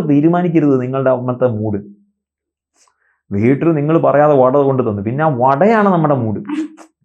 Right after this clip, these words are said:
ഏ, അപ്പൊ അവിടെ നമ്മൾ ബ്രേക്ക് ചെയ്യണം. നമ്മൾ ഒരിക്കലും ആ അതിൻ്റെ പുറകെ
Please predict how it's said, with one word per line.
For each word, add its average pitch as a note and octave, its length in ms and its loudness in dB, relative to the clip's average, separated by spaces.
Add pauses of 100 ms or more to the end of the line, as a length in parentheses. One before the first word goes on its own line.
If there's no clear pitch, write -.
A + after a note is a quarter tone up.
(100)
ഏ, A2 40 -8 (200)
അപ്പൊ - 140 -6 (240)
അവിടെ G#3 500 0 (120)
നമ്മൾ B2 240 0
ബ്രേക്ക് F#2+ 320 -2
ചെയ്യണം. - 300 -14 (140)
നമ്മൾ A2 260 -2
ഒരിക്കലും C3+ 600 -2
ആ A#2 40 -4 (100)
അതിൻ്റെ G#2+ 260 -8
പുറകെ G2+ 260 -8